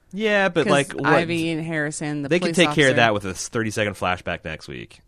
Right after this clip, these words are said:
Speaker 1: He's like, goes outside the room, he's like, "I told Meadow that she's the linchpin and she's gonna
Speaker 2: No,
Speaker 1: kill
Speaker 2: I'm not
Speaker 1: herself," and they all
Speaker 2: suggesting,
Speaker 1: laugh at her.
Speaker 2: I'm not suggesting he did. I'm just saying they seem to be the only ones who know about it 'cause it seems shocking to Ivy and Harrison and everyone that was
Speaker 1: Yeah, that's
Speaker 2: there.
Speaker 1: true.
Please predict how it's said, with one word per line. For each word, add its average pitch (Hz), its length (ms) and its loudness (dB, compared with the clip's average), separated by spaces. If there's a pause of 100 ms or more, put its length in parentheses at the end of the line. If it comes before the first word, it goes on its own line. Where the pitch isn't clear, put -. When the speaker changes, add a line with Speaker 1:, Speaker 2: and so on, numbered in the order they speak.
(200)
Speaker 1:
He's 110 220 -8
like, 98 200 0
goes 107 220 2
outside 98 460 2
the 92 80 -6
room, 92 220 -6
he's 87 80 -8
like, 92 120 -4
"I 110 160 4
told 104 380 0
Meadow 95 420 0
that 85 160 -6
she's 98 300 -8
the 92 120 -8
linchpin 92 540 -6
and 87 80 -10
she's 85 120 -12
gonna 90 160 -6
Speaker 2:
No, 381 80 -2
Speaker 1:
kill 254 100 0
Speaker 2:
I'm 196 100 -2
not 220 100 2
Speaker 1:
herself," - 160 0
and 226 80 0
they - 40 -2
all 208 160 2
Speaker 2:
suggesting, 80 260 -2
Speaker 1:
laugh 69 100 -8
at 67 60 -12
her. 67 140 -10
Speaker 2:
I'm 202 80 -12
not 208 140 -10
suggesting 180 440 -6
he 156 120 -4
did. 175 260 2
I'm 151 100 -2
just 151 200 -8
saying 156 380 -2
they 180 180 0
seem 175 180 -6
to 156 60 -6
be 156 120 -4
the 139 140 -8
only 147 160 -4
ones 139 220 -8
who 151 40 -8
know 170 160 -2
about 139 240 -2
it 123 80 -6
'cause - 160 -16
it - 80 -14
seems 139 280 -10
shocking 147 420 -4
to 123 100 -6
Ivy 139 380 -6
and 135 80 -12
Harrison 135 420 -8
and - 120 -14
everyone 135 260 -10
that - 80 -16
was 160 80 4
Speaker 1:
Yeah, 165 120 10
that's 151 120 4
Speaker 2:
there. - 80 -4
Speaker 1:
true. 87 240 -2